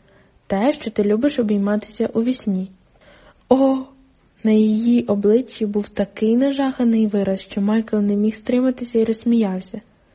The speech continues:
«Але, зізнаюсь, мені сподобалось», що було правдою і дуже йому невластивим. Він обіймався тільки тому, що відчував, що це потрібно клієнткам. Зазвичай він лічив секунди, коли вже можна буде піти додому і залізти під душ.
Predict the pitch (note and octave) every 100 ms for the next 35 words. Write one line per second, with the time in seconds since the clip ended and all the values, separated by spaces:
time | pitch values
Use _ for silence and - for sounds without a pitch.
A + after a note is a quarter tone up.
0 | _ - A3 G#3+ G3 G3+ F#3+ F#3+ A3 C#4
1 | - _ _ G#3+ G#3 A3+ - C4+ G3 F#3
2 | F#3 F#3+ - _ _ - - - - E4
3 | D#4+ D4 C#4 B3+ B3 C#4 C#4 C4+ B3+ -
4 | _ - A3 G3 G#3 G#3+ A#3+ A3+ G3+ G3+
5 | G3 G3 G#3+ - - F3+ F#3 - - -
6 | - D4+ E4 B3+ A#3+ C4 C#4 A#3+ A#3+ A#3
7 | A3+ A3 G#3+ A#3 A#3+ G#3+ G#3 G3+ G#3 G#3+
8 | A3 G#3+ G#3+ G#3 G#3 G#3+ A3 G#3+ G#3+ -
9 | A#3 G#3+ F3+ - F#3+ - - - - A3+
10 | A3+ A#3+ D#4 D4 B3+ A#3 A3+ A3 A#3 A#3
11 | A3 G#3+ - A#3+ A#3 F#3+ G3 - - -
12 | G3+ G3 G3 G3 G3+ G#3 G3 G3 G3 G3
13 | G3 F#3+ F#3 F#3+ A3 A3 G#3 G#3 F#3+ G3
14 | - G3+ G3 F#3+ F#3 G3